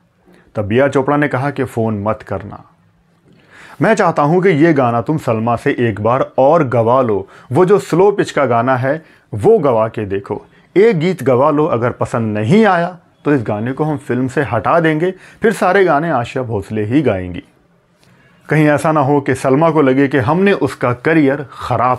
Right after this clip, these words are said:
कर दिया। सोच बहुत अच्छी थी। तब हसन कमाल को ये मैसेज पहुंचाया गया कि वो सलमा आगा से बात करें, क्योंकि हसन कमाल सलमा आगा के बहुत करीब थे।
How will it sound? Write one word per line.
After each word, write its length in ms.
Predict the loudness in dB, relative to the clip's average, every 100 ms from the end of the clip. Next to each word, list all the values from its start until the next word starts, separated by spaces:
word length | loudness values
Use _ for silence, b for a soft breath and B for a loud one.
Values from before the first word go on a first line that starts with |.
| -4
कर 120 | -8
दिया। 280 | -8 -12 -16 _ b b
सोच 280 | 0 0 0
बहुत 260 | -6 -8 -10
अच्छी 260 | -10 -12
थी। 160 | -12 -16 -20 _ _ _ B B B B B
तब 240 | 0 0 B B -4
हसन 260 | 0 0
कमाल 400 | 0 2 2 2
को 300 | 0 2 2 0
ये 200 | 2 2
मैसेज 360 | 2 0 -2
पहुंचाया 420 | -2 -2 0 2
गया 240 | 2 2 -2
कि 140 | -2
वो 120 | -2
सलमा 380 | -2 -2 0 0
आगा 340 | 2 0 0 -2
से 140 | -2
बात 320 | -2 -2 -2
करें, 200 | -6 -6 -2
क्योंकि 220 | -2 -2
हसन 360 | -2 -2 0 2
कमाल 400 | 2 2 0 -2 B B -4
सलमा 260 | 0 2 2
आगा 320 | 2 2 0
के 140 | -2
बहुत 360 | -2 -2 -4 -10
करीब 520 | -4 -2 2 4 2
थे। 160 | -4